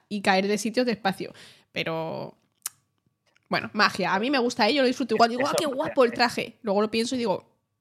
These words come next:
Speaker 1: "Pues no se puede", pero da igual, es magia, es, es divertido. Es fantasía.
Speaker 2: Es magia, es fantasía, es fantasía.
Speaker 1: <laughs>
Speaker 2: Lo que no es fantasía es este canal, que este canal es cali-, es calidad. Es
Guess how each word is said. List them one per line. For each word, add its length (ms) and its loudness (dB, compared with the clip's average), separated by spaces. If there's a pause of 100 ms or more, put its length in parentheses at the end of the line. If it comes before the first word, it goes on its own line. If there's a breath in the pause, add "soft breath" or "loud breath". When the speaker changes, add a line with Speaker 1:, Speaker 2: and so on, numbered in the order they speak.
(240)
Speaker 1:
"Pues 340 -6 (200)
no 160 -4
se 100 -2
puede", 260 -2
pero 220 -4
da 80 -2
igual, 220 -2
es 120 -6
magia, 300 -4
es, 120 -6 (120)
es 180 -10
divertido. 460 -4 (360 soft breath)
Es 80 -20
fantasía. 460 0
Speaker 2:
Es 60 -8
magia, 100 -20 (480)
es 80 -20
fantasía, 580 -10
es 220 2
fantasía. 400 0
Speaker 1:
<laughs> 400 -4
Speaker 2:
Lo 160 -4
que 100 0
no 120 2
es 40 -2
fantasía 360 6
es 60 4
este 160 -4
canal, 320 -4
que 100 -16
este 180 -20
canal 360 -6
es 600 -10 (220)
cali-, 280 -2
es 160 -6
calidad. 500 0 (180)
Es 920 2